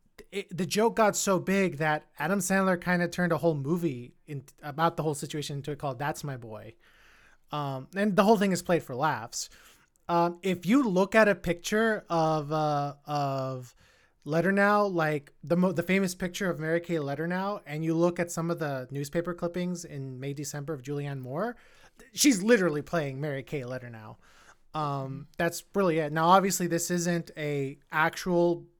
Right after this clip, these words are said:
biographical film. Uh, names are changed. Uh, the situation's changed just enough that, uh, that the young man whose life this is kinda taking from, he can't really have a s-, leg to sue.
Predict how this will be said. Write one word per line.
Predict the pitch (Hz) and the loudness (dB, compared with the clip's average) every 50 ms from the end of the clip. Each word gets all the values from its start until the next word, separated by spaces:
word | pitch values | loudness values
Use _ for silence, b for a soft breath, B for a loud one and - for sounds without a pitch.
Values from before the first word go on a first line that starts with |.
| _ _ _ _ _ - | _ _ _ _ _ -4
biographical | - 170 165 160 160 135 147 139 151 143 - 170 - 156 131 | -2 0 0 0 0 -2 -2 -2 -2 -2 -4 -6 -6 -6 -8
film. | - - 139 135 139 165 190 220 226 - b b b b b b b b _ - | -8 -10 -12 -10 -8 -6 -6 -8 -8 -10 b b b b b b b b _ -8
Uh, | 139 139 135 135 | -6 -6 -6 -4
names | 139 147 160 165 156 175 | -4 -2 -2 0 0 0
are | 165 | -2
changed. | - - 175 170 165 165 165 165 165 170 156 143 - - | -2 0 0 0 0 0 0 -2 -2 -4 -6 -8 -10 -10
Uh, | 151 139 127 | -10 -10 -8
the | 123 135 | -8 -8
situation's | - 180 170 - 185 180 175 190 175 175 | -8 -6 -4 -2 -2 -2 0 0 -2 -4
changed | - - 175 160 139 - | -2 -4 -2 -2 -2 -2
just | 170 - - | -4 -4 -4
enough | 160 135 131 139 156 165 160 - 143 135 | -6 -6 -4 -2 -4 -4 -4 -6 -14 -10
that, | 143 139 131 127 | -8 -8 -8 -8
uh, | 131 123 120 117 113 117 113 - b b b b b b b _ - | -8 -8 -8 -8 -10 -10 -12 -14 b b b b b b b _ -12
that | - 139 | -12 -8
the | - 151 | -6 -2
young | 139 165 180 185 180 | 2 2 4 4 4
man | 170 170 170 170 175 175 175 | 4 2 2 2 2 2 0
whose | 170 151 165 147 143 131 123 123 | -2 -2 -4 -4 -4 -6 -10 -10
life | 120 123 135 147 156 - - - - - - - _ _ - | -10 -6 -6 -6 -6 -8 -10 -18 -20 -20 -20 -20 _ _ -8
this | 165 156 - | -8 -8 -8
is | 160 143 | -8 -8
kinda | - 175 170 165 | -4 -4 -4 -4
taking | 151 - 170 156 170 165 | -2 -4 -4 -4 -4 -8
from, | 143 - 185 180 185 190 185 | -6 -4 -4 -2 -2 -2 -4
he | 147 156 | -6 -8
can't | - - 165 156 135 - - | -8 -6 -8 -8 -8 -8 -8
really | 143 143 143 135 135 135 - _ - | -6 -4 -4 -4 -6 -8 -14 _ -8
have | 156 143 123 | -8 -6 -6
a | 131 | -8
s-, | 127 - - - _ _ _ | -14 -14 -16 -16 _ _ _
leg | - 135 143 147 143 | -10 -8 -8 -8 -8
to | - 139 | -10 -12
sue. | - - 165 180 240 277 277 | -8 -4 -2 0 0 0 -2